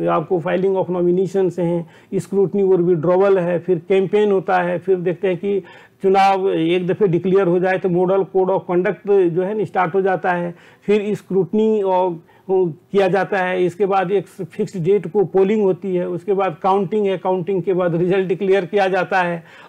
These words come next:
और फिर जिस पार्टी अथवा गठबंधन को बहुमत प्राप्त होता है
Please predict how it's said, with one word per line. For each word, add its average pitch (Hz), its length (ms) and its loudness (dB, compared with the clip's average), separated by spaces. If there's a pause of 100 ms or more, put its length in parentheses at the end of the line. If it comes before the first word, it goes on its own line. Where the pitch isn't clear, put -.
और 180 140 2
फिर 185 480 2 (260)
जिस 156 300 -2
पार्टी 185 340 -2
अथवा 190 240 0
गठबंधन 175 540 -2
को 175 280 0 (680)
बहुमत 170 380 2
प्राप्त 175 340 0
होता 208 220 2
है 214 320 0